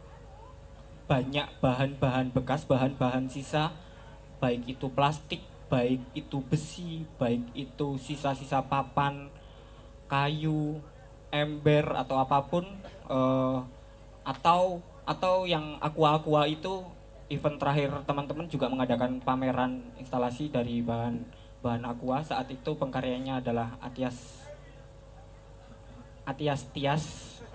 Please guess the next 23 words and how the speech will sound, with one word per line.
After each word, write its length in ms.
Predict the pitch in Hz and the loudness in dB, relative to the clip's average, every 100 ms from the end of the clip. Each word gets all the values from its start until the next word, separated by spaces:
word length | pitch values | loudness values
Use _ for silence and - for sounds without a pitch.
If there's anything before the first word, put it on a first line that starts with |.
| - - | -10 -2
Mirase, 520 | 139 135 131 165 160 | 2 4 2 0 0
siapa 280 | 160 156 - | 2 0 0
jenenge 280 | 147 123 120 | -2 -2 -2
lali 400 | 117 113 113 143 | -2 -2 -2 -2
aku. 280 | 127 131 120 165 - - - - - - - - - - - - - - - - 135 | 0 -2 -4 -10 -16 -18 -18 -16 -18 -18 -18 -18 -18 -18 -18 -18 -18 -20 -20 -6 2
Ya, 240 | 127 120 | 4 4
Atias 240 | 123 135 | 0 -2
saja 480 | 135 127 135 131 151 | -2 -2 2 2 2
yang 160 | 139 131 | -2 -2
tadi 240 | 131 127 | -2 -2
menjadi 560 | 123 120 120 117 117 120 | 0 0 0 -2 -2 -4
M 80 | 120 | -4
C. 240 | 147 156 - - - - - | -4 -4 -8 -18 -20 -10 0
Nah, 160 | 127 107 - - - - - - | 0 0 -10 -18 -20 -20 -20 -6
ada 320 | 175 196 254 | 0 4 4
nih 80 | 247 | 2
sisa-sisa 480 | 196 196 185 - 185 | 0 0 0 2 0
aqua. 400 | 185 175 143 139 | 2 4 4 6
Mereka 480 | 190 233 269 - | 2 4 0 0
kebetulan 400 | - - 202 262 | -4 0 2 2
Gresik 240 | 196 170 180 | 0 -2 -2
Indonesia 240 | 175 180 | 0 2
ini 240 | 175 220 | 0 0